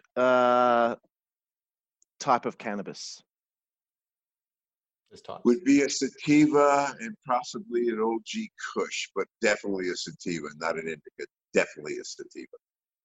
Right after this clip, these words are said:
Speaker 1: Nice. Well, that was just a few questions there, just to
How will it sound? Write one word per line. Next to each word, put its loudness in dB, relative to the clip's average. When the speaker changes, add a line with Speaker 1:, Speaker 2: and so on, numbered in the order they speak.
Speaker 1:
Nice. 0
Well, 4
that 8
was 4
just -4
a -2
few -2
questions -2
there, 4
just -4
to 2